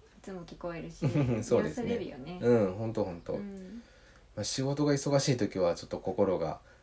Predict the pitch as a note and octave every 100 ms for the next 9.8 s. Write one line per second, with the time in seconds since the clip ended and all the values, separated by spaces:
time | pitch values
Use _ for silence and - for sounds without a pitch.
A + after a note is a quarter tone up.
0 | _ G2+ F#2+ E2+ D#2+ D#2+ F2 F2 - D#2
1 | D#2 D#2+ F#3+ F3+ - - D3+ C3 D3+ D3+
2 | B2+ C3 B2+ - G2+ G#2 F2+ D#2+ D2+ -
3 | - G#3+ G#3 F#3 G#2 E2 D#2 - G#2+ F2+
4 | E2 F2 E2+ - E2 E3+ F#3+ F#3 F#3 F#3
5 | E2 - G2+ A2 G#2+ G2+ G2 F#2+ - F#2
6 | F2 F2+ F#2 F#2 F#2+ E2 D2+ - - F2
7 | - - D#3 D#3+ F3 F3 - - F#2 D#2
8 | - - - D#2+ F2 D#2 D#2 E2 - D2+
9 | D2+ D#2 - D2+ D#3 D3+ -